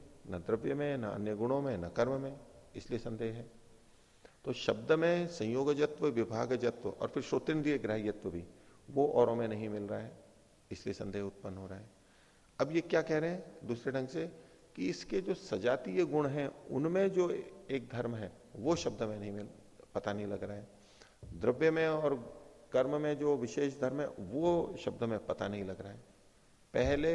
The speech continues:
ये देख रहे थे शब्द का विशेष गु-, धर्म इनमें औरों में नहीं है या है, और अब देख रहे हैं इसमें अन्य जो है सजातीय विजातीय उनका विशेष धर्म शब्द में नहीं है।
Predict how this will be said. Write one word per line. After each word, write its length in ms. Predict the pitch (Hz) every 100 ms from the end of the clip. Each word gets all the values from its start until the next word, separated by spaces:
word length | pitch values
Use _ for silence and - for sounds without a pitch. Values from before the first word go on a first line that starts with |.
| 165
ये 180 | 135 139
देख 240 | 135 135 139
रहे 140 | 143
थे 140 | 147 170
शब्द 340 | - - - 170
का 140 | 175
विशेष 420 | 156 135 143 127
गु-, 160 | 123 104
धर्म 520 | - 92 92 104 151 165 - - - - _ -
इनमें 260 | 135 131 123
औरों 280 | 117 113
में 140 | 110 104
नहीं 220 | 95 95
है 140 | 101 - - - - - _ _ -
या 140 | 110
है, 220 | 101 101 104 - - - - - _ -
और 120 | -
अब 180 | - -
देख 220 | 147 143
रहे 160 | 147 151
हैं 100 | 160
इसमें 320 | 143 180 185 - - - - - - _ _ _ _ _ - _ _ _
अन्य 240 | 131 165 170
जो 140 | 156
है 120 | 139
सजातीय 500 | 120 123 131 - 139
विजातीय 440 | 127 117 120 - 160
उनका 380 | - 160 175 170
विशेष 360 | 160 170 160
धर्म 340 | 139 156 180 202 - - - - -
शब्द 260 | 98 -
में 140 | 101 92
नहीं 160 | 92
है। 180 | 107 131